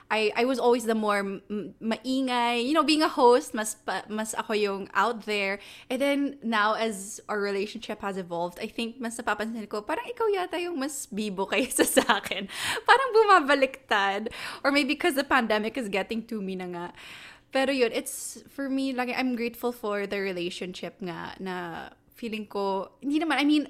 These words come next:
it's great to celebrate your singlehood, syempre, pero nakakatulong to have someone who has been with you since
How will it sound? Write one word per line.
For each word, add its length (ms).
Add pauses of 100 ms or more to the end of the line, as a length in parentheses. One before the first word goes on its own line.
it's 160
great 240
to 80
celebrate 320
your 160
singlehood, 480
syempre, 480
pero 320
nakakatulong 640
to 100
have 220
someone 560
who 160
has 160
been 240
with 160
you 160
since 400